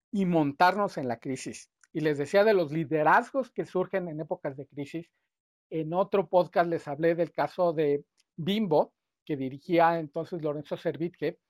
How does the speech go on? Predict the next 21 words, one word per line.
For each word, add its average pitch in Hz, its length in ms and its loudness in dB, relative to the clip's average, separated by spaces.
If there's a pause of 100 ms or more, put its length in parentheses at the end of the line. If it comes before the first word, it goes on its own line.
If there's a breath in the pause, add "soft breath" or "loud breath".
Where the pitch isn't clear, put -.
(400)
que 165 140 -2
Bimbo 226 260 2
en 214 80 2
época 220 320 -2
de 185 140 -4
crisis 247 360 -8
en 170 140 -4
mil 196 120 -6
novecientos 190 460 -8
noventa 143 380 -12
y 127 60 -14
cinco 185 500 -8 (380)
dijo, 175 280 0
"Pues - 140 -16
tengo 269 320 2
que 208 140 2
despedir 196 560 -2
a 233 60 4
doscientos 233 680 -6
tantas 226 400 -6
personas 175 580 -6